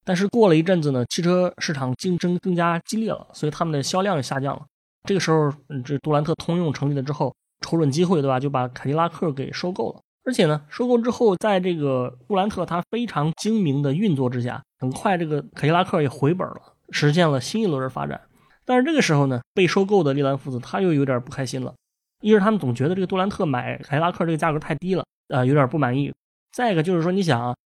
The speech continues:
这个品牌在这父子俩手里一直就赔钱，到杜兰特你这儿就赚钱了，对吧？他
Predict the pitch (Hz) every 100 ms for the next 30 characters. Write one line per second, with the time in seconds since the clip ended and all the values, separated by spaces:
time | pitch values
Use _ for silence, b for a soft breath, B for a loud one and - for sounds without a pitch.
0 | _ 202 160 139 123 139 156 170 - 196
1 | - 196 185 135 - 170 156 175 214 -
2 | 180 190 - 151 196 - 123 127 _ _
3 | _ - 196 170 196 196 185 143 147 156
4 | 143 - 233 135 117 117 127 113 110 175
5 | 233